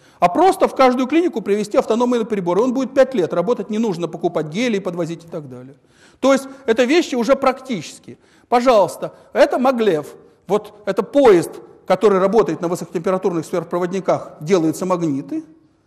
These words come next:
сверхпроводящие. Вот, и он, э, двигается со скоростью там около шестисот километров в час.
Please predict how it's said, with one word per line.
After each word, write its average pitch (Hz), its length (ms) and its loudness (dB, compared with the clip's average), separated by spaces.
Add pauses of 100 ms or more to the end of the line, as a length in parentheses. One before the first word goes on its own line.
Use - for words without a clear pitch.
сверхпроводящие. 196 880 -2 (500)
Вот, 277 380 -2
и 339 240 2 (400)
он, 381 320 -2 (580)
э, 190 320 0
двигается 240 440 -4
со 202 60 -4
скоростью 233 400 -2
там 160 160 -8
около 165 220 -6
шестисот 170 440 -10
километров 151 520 -12
в - 20 -20
час. - 380 -20